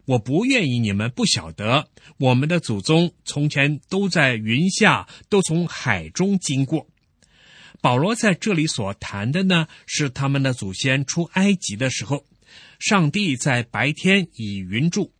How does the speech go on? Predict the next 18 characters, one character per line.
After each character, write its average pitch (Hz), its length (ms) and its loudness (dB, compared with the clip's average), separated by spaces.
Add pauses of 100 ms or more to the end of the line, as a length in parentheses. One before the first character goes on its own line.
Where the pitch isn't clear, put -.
晚 95 360 -4
上 185 240 2
以 143 140 0
火 95 460 -4
柱 233 240 -4 (180)
带 139 220 4
领 90 180 -6
他 127 200 -6
们 120 100 -2
的 123 80 -2
过 123 240 -2
程。 104 280 -8 (840)
云 190 240 4
柱 285 180 -2
的 151 80 -2
功 202 300 0
能 120 220 2
呢， 135 120 0